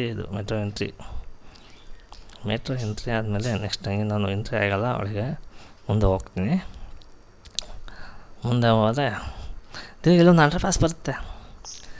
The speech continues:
ಈ ಅಂಡರ್ ಪಾಸಲ್ಲಿ ಏನು ಬರುತ್ತೆ ಗೊತ್ತಾ? ಅಂಡರ್ ಪಾಸಲ್ಲಿ ಬಂದ್ಬಿಟ್ಟು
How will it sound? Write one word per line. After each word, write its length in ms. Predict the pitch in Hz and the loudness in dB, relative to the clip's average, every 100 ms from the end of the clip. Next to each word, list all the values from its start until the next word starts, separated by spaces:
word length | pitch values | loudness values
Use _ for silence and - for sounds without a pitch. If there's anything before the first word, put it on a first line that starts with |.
| - - - | -12 -8 2
ಈ 40 | 127 | 4
ಅಂಡರ್ 220 | 110 131 151 | 4 4 4
ಪಾಸಲ್ಲಿ 360 | 151 - 170 160 123 123 - - - - - - - - - - - - | 2 2 2 2 2 0 -4 -8 -8 -6 -6 -6 -8 -8 -8 -10 -10 0
ಏನು 120 | 113 151 | 4 6
ಬರುತ್ತೆ 200 | 143 135 139 | 6 4 2
ಗೊತ್ತಾ? 240 | 135 139 135 - - - - - - - - - 143 78 76 - - - | 4 2 2 -2 -10 -10 -8 -10 -12 -16 -20 -8 10 12 12 12 -2 -6
ಅಂಡರ್ 200 | - 120 139 | 0 2 2
ಪಾಸಲ್ಲಿ 220 | 135 139 | 2 2
ಬಂದ್ಬಿಟ್ಟು 300 | 127 127 139 | 2 2 4